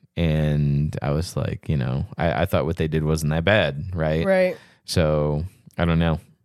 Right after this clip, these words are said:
Speaker 1: And I've seen people that should definitely have not have been there, there. So,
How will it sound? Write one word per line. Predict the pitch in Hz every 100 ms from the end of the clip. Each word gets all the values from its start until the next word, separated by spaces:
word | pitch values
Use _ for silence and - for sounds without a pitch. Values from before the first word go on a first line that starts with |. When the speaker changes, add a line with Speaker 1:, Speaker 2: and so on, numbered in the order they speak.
| _ _ _
Speaker 1:
And | 82 80
I've | 82
seen | 90 85
people | 82 82
that | 73
should | - 82 78
definitely | 82 78 90 80
have |
not | 78 78 76
have | 71
been | 67
there, | 67 65 62 92 - -
there. | 76 62 55 - _ _ _ _ _ _ -
So, | - 65 67 67 67